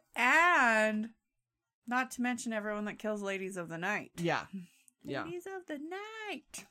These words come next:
Speaker 1: So yeah, with all my numbers of shit.
Speaker 2: Yes.
Speaker 1: Yep. That I can't read right. There's a lot of shit that goes on in Ogden.
Speaker 2: Yes.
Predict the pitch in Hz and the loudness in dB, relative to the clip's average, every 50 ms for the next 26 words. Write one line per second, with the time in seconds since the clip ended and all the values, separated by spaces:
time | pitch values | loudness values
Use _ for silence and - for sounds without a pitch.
0 | _ _ - 392 392 370 392 392 381 359 370 359 370 370 359 359 359 359 339 339 | _ _ 0 2 4 6 6 6 6 6 4 4 6 6 6 6 6 6 8 10
1 | 330 320 320 320 294 277 - _ _ _ _ _ _ _ _ _ _ _ _ _ | 10 8 8 6 4 0 -8 _ _ _ _ _ _ _ _ _ _ _ _ _
2 | - - - - - - - - 254 254 269 285 294 285 269 277 269 277 277 277 | -10 -10 -8 -8 -10 -10 -6 -2 2 2 4 4 2 4 6 6 6 6 4 2
3 | 269 - - - 240 247 240 233 233 233 - - - 262 254 240 - _ _ - | -4 -6 -4 0 0 2 2 0 -2 -6 -6 -2 2 2 0 0 -2 _ _ -20
4 | - - _ _ _ - 165 185 190 175 151 147 - - 208 214 220 220 214 - | -20 -20 _ _ _ -4 0 2 4 4 2 0 -4 -6 0 2 2 2 2 -2
5 | _ _ _ _ _ 214 214 208 202 190 - _ 202 220 220 220 214 - - 254 | _ _ _ _ _ 0 2 2 2 2 0 _ 0 0 0 0 -2 -4 -2 0
6 | 226 208 202 185 202 240 254 262 247 202 208 220 208 202 202 202 202 - - _ | 0 0 0 -2 -4 -2 -2 -2 -2 0 2 4 4 4 2 0 -4 -12 -20 _
7 | _ _ _ _ _ _ _ _ _ _ _ - 170 - - _ 220 220 220 214 | _ _ _ _ _ _ _ _ _ _ _ -10 -10 -10 -6 _ -2 -2 -2 -2
8 | 214 208 208 202 202 202 208 214 208 - - - 240 220 190 - - _ 202 208 | -2 -2 2 6 6 6 6 4 0 -4 0 2 2 2 2 0 -2 _ 0 0
9 | 208 202 202 208 208 196 202 196 196 196 190 190 190 190 185 185 180 175 165 160 | 0 2 0 0 0 2 0 0 0 -2 -2 -2 -2 -2 -2 -2 -4 -6 -6 -6
10 | 165 165 170 175 - 165 165 147 - - - - - - - - | -6 -8 -10 -8 -4 -4 -2 -2 -4 -6 -10 -14 -16 -18 -18 -20